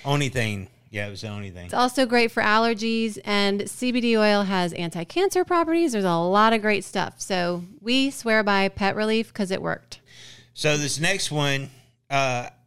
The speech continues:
Speaker 1: is actually a gift I got from my mother and father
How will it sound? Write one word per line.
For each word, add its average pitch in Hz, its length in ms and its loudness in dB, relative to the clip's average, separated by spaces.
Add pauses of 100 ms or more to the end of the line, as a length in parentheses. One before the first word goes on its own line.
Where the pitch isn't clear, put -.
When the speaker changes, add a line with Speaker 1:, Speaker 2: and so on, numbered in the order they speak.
(140)
Speaker 1:
is 110 260 -6
actually 180 520 0
a 151 100 2
gift - 520 0
I 135 120 -2
got 131 380 -8
from 117 260 -12
my 113 380 -10
mother 156 380 0
and 180 100 -2
father 135 580 0